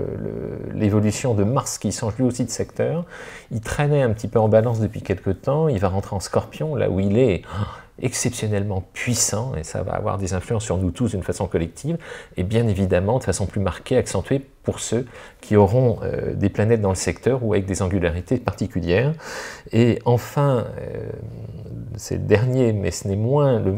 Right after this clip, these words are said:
ce n'est pas le moindre, Pluton, le Pluton, la planète des profondeurs, le dieu souterrain, celui qu'on a, qu'on appréhende souvent, eh bien, il reprend sa marche directe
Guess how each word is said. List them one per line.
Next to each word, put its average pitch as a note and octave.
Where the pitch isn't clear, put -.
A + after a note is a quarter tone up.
ce -
n'est G2
pas D3
le A#2
moindre, A#2
Pluton, C#3
le -
Pluton, -
la -
planète G#2+
des E2+
profondeurs, G#2+
le E2+
dieu F#2+
souterrain, A2
celui F2
qu'on -
a, -
qu'on F#2
appréhende G#2
souvent, A2
eh G#2
bien, A#2+
il A2
reprend C3+
sa A#2+
marche G2+
directe G2+